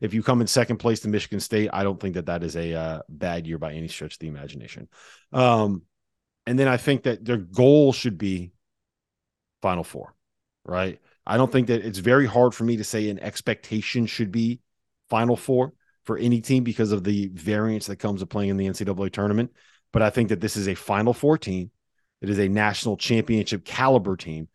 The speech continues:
And I think that that should absolutely be something that is within the re-, within reach, within the, within the realm of possibility, and something that should be the goal for Matt Painter this year. If this isn't the team that gets to the Final Four, like, what team is going to get to the Final Four?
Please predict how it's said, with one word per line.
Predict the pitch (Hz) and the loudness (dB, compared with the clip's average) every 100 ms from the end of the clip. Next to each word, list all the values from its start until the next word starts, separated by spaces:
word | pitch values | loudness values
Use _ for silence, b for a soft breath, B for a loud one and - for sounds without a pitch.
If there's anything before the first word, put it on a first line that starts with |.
| _ _ - | _ _ -10
And | 95 | -6
I | 90 | -4
think | 110 95 | -2 -2
that | 87 | 0
that | 98 98 | -2 -2
should | 101 87 - | -4 -8 -4
absolutely | 104 110 - 113 104 107 104 | -2 -2 -2 -4 -2 -2 -4
be | 87 98 92 | -4 -4 -4
something | - 95 104 92 | -4 -4 -4 -4
that | 90 90 | -2 -2
is | 87 85 85 | -4 -8 -8
within | 95 92 107 95 | -6 -2 -2 -2
the | 87 | -4
re-, | 82 110 | -8 -8
within | 101 104 95 | -6 -4 0
reach, | 120 170 - - b b - | 0 0 -4 -10 b b -4
within | 107 | -2
the, | 101 | -2
within | 104 101 110 | -2 -2 0
the | 104 | 0
realm | 101 101 | 2 0
of | 95 | 0
possibility, | 104 95 92 104 110 120 120 b b | -2 -2 0 2 2 2 -2 b b
and | 98 | -8
something | - 98 104 | -4 -2 -2
that | 92 | -4
should | - 85 | -6 -6
be | 92 | -6
the | 85 95 | -6 -6
goal | 92 110 113 117 120 | 0 4 6 6 2
for | - | -2
Matt | 101 98 | -2 -4
Painter | - 95 95 | -4 -2 -2
this | 92 - | -4 -6
year. | 82 - _ _ _ | -10 -12 _ _ _
If | - - - | -12 -12 0
this | 120 - | 0 2
isn't | 131 139 127 | 0 0 -2
the | |
team | 127 143 127 | 0 2 2
that | |
gets | 123 123 | 2 0
to | 120 | -2
the | |
Final | 113 127 117 | 0 0 0
Four, | - 123 113 | 2 2 2
like, | 95 | 0
what | 80 90 104 - | -6 -6 -6 -6
team | 113 101 | -4 -4
is | 90 | -4
going | 82 87 80 | -8 -8 -10
to | 78 | -10
get | 82 | -10
to | - | -12
the | 71 | -16
Final | 73 67 57 | -16 -16 -18
Four? | - - | -20 -20